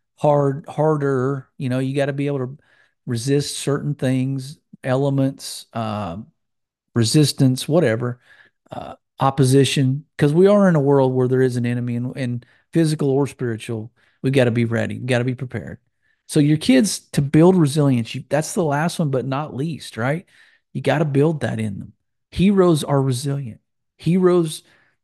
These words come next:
need to know how to fight through a little adversity.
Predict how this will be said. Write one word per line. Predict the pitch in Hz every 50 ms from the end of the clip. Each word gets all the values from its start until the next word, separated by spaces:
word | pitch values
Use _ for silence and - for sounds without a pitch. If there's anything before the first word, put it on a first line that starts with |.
| _ _ _ _ _ _ _ _ _
need | - 139 165 175 156
to | 156
know | 151 160 160 151
how | 139 160 170
to | 151
fight | - - - 143 151 143 -
through | - 165 151 147
a |
little | 139 147 151 143 143
adversity. | 139 135 139 143 151 151 - - 123 92 107 -